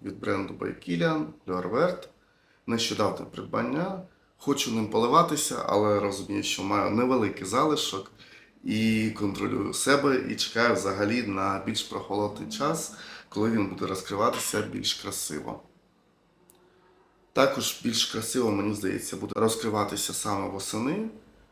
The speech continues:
Gucci Memoir. Також знятий аромат про ромашку, таку лікарську, суху, трав'янисту. Дуже полюбився мені цей аромат.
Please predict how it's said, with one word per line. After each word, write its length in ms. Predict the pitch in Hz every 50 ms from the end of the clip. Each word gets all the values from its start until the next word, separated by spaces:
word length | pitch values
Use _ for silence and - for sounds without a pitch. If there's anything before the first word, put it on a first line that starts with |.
| _ _ _ _ _ _ - -
Gucci 680 | - 87 101 98 110 110 110 107 - - - 92 95
Memoir. 540 | 98 95 98 101 107 123 151 180 208 214 208 - - - _ _ _ _ _ _
Також 480 | - 123 120 117 - 98 98 95 95 -
знятий 320 | - 98 92 92 92 92
аромат 540 | 92 104 110 123 143 175 190 196 190 - - -
про 440 | - 117 117 110 104 101 - - -
ромашку, 760 | - 110 113 131 160 185 190 185 - - - - 78 78 78 - - _ _ _
таку 300 | - - 90 - - 104
лікарську, 760 | 104 120 151 151 - 143 127 - - - - - 123 123 120 117
суху, 720 | - - - 95 95 - - - 127 127 131 - - -
трав'янисту. 960 | - - 107 104 - 104 101 104 107 120 131 131 - - - 123 123 127 127 - - - - - - - - _ _ _ -
Дуже 360 | - 95 101 127 131 113 104
полюбився 600 | 92 - - 101 104 98 - - 92 - - - -
мені 240 | 87 95 98 104 104
цей 240 | - - - 113
аромат. 680 | 104 - - - 98 101 104 117 143 170 190 190 - -